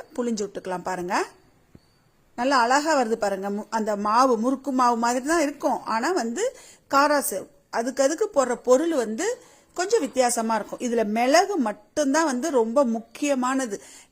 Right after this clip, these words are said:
எப்பவுமே காராசேவ்ல பாத்தீங்கன்னா மிளகு இருக்கும் பாருங்க, அது ரொம்ப ரொம்ப நல்லா இருக்கும். டேஸ்ட் பார்த்துருக்கவங்க சொல்லுங்க. ஏன்னா எங்க வீட்ல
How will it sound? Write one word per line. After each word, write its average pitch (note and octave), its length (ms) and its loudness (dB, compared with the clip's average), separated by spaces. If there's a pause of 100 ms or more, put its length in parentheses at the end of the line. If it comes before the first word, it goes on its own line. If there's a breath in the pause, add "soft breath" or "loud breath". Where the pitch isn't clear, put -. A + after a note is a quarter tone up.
எப்பவுமே D#4 380 2 (120)
காராசேவ்ல B3+ 640 0
பாத்தீங்கன்னா A3 340 -2 (120)
மிளகு C4+ 320 0
இருக்கும் G#3 240 -6
பாருங்க, G3 240 -6
அது G3 140 -6
ரொம்ப C4+ 280 -2 (120)
ரொம்ப C#4+ 140 -2 (120)
நல்லா G#3+ 240 -4
இருக்கும். D4+ 340 -2 (440 loud breath)
டேஸ்ட் C4 320 2 (200)
பார்த்துருக்கவங்க A#3+ 640 -2 (140)
சொல்லுங்க. A3+ 500 -2 (420 loud breath)
ஏன்னா C4+ 160 0 (240)
எங்க A#3+ 220 -4
வீட்ல C#4+ 320 -2